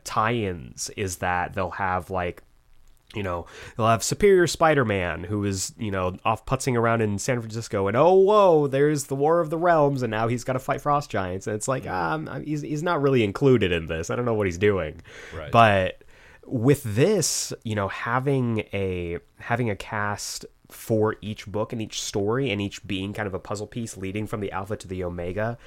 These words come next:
Speaker 1: is really cool. And even as a kid, when I was reading it for the first time, it made sequential sense, even though I didn't understand half of the characters. I didn't understand what wa-, was going on.
Speaker 2: Yeah, yeah.
Speaker 1: But it feels like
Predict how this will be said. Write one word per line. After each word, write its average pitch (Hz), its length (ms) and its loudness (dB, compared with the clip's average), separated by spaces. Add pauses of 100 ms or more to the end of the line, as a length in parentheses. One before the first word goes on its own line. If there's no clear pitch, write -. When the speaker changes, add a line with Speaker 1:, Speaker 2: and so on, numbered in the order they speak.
(280)
Speaker 1:
is 135 160 0
really 254 300 4
cool. 214 360 2
And 98 120 0
even 214 180 2
as 202 160 0
a 131 60 -2
kid, 175 340 2
when 104 100 -2
I 104 60 2
was 98 140 -2
reading 151 300 -4
it 180 100 -10
for - 80 -20
the - 80 -8
first 95 360 -8
time, 90 440 -4 (460)
it 160 200 8
made 156 420 2
sequential 160 580 0
sense, 139 500 -2
even 120 180 -2
though 110 320 2
I 147 120 6
didn't 135 180 2
understand 98 420 -4
half - 380 -4
of 95 80 -10
the 95 80 -10
characters. 131 640 4
I - 20 2
didn't 92 220 -4
understand 87 400 -6
what 110 240 2
wa-, 110 80 -4 (260)
was 101 180 -8
going 90 300 -4
on. 95 340 0
Speaker 2:
Yeah, 87 240 -8
yeah. 82 120 -8
Speaker 1:
But 131 100 4
it 139 380 2
feels 208 680 2
like 98 600 -4